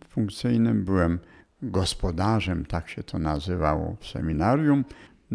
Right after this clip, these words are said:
Pomagał księdzu prokuratorowi i w zaopatrzeniu, i, i w,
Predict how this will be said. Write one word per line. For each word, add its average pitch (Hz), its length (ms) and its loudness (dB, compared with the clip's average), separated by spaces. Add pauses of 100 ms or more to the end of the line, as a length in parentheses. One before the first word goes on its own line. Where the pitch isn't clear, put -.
(120)
Pomagał 90 500 0
księdzu 92 360 -2
prokuratorowi 113 1120 -2 (460)
i 110 320 0
w 90 120 -8
zaopatrzeniu, 90 920 0
i, 101 120 2 (480)
i 92 220 -2 (460)
w, - 180 -20